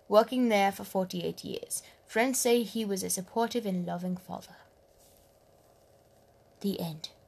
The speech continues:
Okay, they didn't say the end in the obituary, but I don't know.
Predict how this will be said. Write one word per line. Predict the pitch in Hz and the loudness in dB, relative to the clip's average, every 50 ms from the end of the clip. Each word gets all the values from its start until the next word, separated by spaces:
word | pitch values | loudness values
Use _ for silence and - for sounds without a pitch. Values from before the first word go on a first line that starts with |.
| _ _ - | _ _ -2
Okay, | 196 185 185 95 127 | 0 0 0 -2 0
they | 165 185 | 2 2
didn't | 196 196 - 185 | 2 2 2 0
say | - - 180 165 160 | 2 2 2 0 0
the | 165 160 - - | -4 -8 -6 -6
end | - - 85 - - 180 - - - - | -6 -6 -8 -8 -10 -12 -14 -18 -12 -8
in | 180 180 | -6 -6
the | 165 - 87 92 | -6 -6 -8 -8
obituary, | - - - - - - - - - - - - - - - - - _ _ _ 175 | -8 -8 -8 -8 -8 -8 -8 -8 -8 -8 -10 -12 -14 -20 -20 -20 -20 _ _ _ -4
but | 180 165 156 - - - - - _ _ _ _ _ _ _ _ _ _ _ _ _ _ _ _ _ _ _ _ _ _ _ _ _ _ _ _ _ _ _ _ _ _ _ _ _ _ _ _ _ - - | -4 -4 -2 -4 -6 -8 -10 -14 _ _ _ _ _ _ _ _ _ _ _ _ _ _ _ _ _ _ _ _ _ _ _ _ _ _ _ _ _ _ _ _ _ _ _ _ _ _ _ _ _ -2 0
I | 180 175 | 0 2
don't | - - - - | 2 0 -2 -6
know. | - - - - | -8 -12 -12 -14